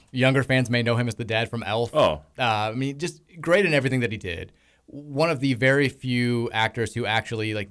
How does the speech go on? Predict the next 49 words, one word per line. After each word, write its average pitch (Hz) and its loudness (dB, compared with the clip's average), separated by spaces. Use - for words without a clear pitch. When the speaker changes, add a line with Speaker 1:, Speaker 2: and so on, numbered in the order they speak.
Speaker 1:
beat 123 -6
somebody 110 -4
up 110 -4
in 104 -6
real 107 -2
life 104 -2
on 110 -4
a, 98 -10
in, 117 -8
in 113 -6
a 117 -6
movie 110 -6
scene 110 -6
for 117 -4
the 104 -6
sake 107 -6
of 107 -8
art 110 -2
makes 120 -4
him 123 -4
even 113 -6
cooler 104 -6
to 104 -10
me. 104 -6
Uh, 101 -8
Sonny 117 -2
Corleone 113 -2
Sleeps 113 -8
with - -20
the 104 -10
Fishes. 95 -8
Very 123 2
sad, 107 0
very 107 -2
sad. 98 -6
But, 107 -2
uh, 107 -2
w-, 120 -16
I - -16
mean, 117 -4
what 117 -6
a 127 -4
life. 120 -8
What, 120 -6
what 120 -2
an 120 -2
actor. 101 -8
Speaker 2:
Yeah, 107 4
I, 117 0